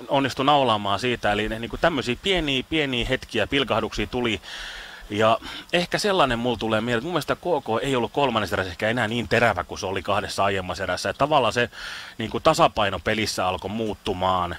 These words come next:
Se on varmaan aika pieni juttu kuitenkin, mikä sitä lähti kääntämään, mut se, että sit totta kai mikä, mitä me nostetaan edes, niin kyllä kamppailussa Tepsi alkoi pärjäämään eka erän jälkeen paljon paremmin.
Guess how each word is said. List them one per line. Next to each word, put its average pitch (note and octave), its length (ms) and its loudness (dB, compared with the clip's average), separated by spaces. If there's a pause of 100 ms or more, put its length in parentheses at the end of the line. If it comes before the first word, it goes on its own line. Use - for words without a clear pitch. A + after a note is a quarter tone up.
(320)
Se A2+ 100 0
on A#2 80 2
varmaan C#3+ 280 4
aika C#3+ 180 2
pieni A2+ 340 0
juttu G#2 300 -2
kuitenkin, F#2+ 300 -2
mikä G2 140 -2
sitä G#2 120 -4
lähti G2+ 160 -2
kääntämään, A2 340 2
mut G#2+ 120 -6
se, C3 80 2
että A#2 100 0
sit B2+ 140 -4
totta - 240 -4
kai C3+ 180 4
mikä, B2 200 -2
mitä B2 220 0
me C3+ 100 0
nostetaan B2 340 0
edes, A#2 100 -4
niin B2 100 0
kyllä B2 140 -2
kamppailussa A#2+ 440 2
Tepsi B2+ 200 -2
alkoi A2 180 -2
pärjäämään A2 460 2
eka A2 200 2
erän G2 120 2
jälkeen F#2 280 0
paljon G#2+ 240 0
paremmin. F2 400 0